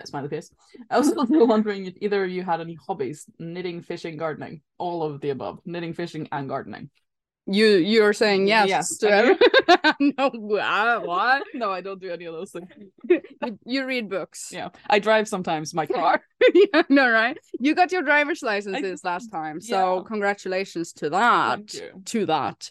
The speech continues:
Speaker 1: I drove here today. What's the longest I've driven ever?
Speaker 2: Really?
Speaker 1: Alone.
Speaker 2: On your own?
Speaker 1: On my
Speaker 2: Yeah.
Speaker 1: own. So
Speaker 2: Yeah,
Speaker 1: that
Speaker 2: I think
Speaker 1: was
Speaker 2: you did good.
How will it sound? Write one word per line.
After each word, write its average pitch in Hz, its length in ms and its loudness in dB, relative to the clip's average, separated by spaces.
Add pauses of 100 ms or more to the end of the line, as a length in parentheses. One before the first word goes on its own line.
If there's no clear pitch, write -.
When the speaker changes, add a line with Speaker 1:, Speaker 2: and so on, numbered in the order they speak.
Speaker 1:
I 180 60 -2
drove 190 240 0
here 180 240 -2
today. 175 320 -10
What's 170 340 -18
the 170 100 -14
longest 165 440 -14
I've 151 160 -14
driven 151 420 -12
ever? 143 360 -16 (340)
Speaker 2:
Really? 240 460 -2
Speaker 1:
Alone. 180 340 -8
Speaker 2:
On 233 100 -2
your 202 200 -2
own? 170 260 -4
Speaker 1:
On 175 140 -12
my 165 100 -8
Speaker 2:
Yeah. 196 320 0
Speaker 1:
own. 180 120 -6 (180)
So - 140 -12
Speaker 2:
Yeah, - 80 -8
Speaker 1:
that 175 60 -10
Speaker 2:
I - 40 -4
think 151 160 -10
Speaker 1:
was 123 100 -10
Speaker 2:
you 220 80 0
did 151 200 -8
good. 208 260 -4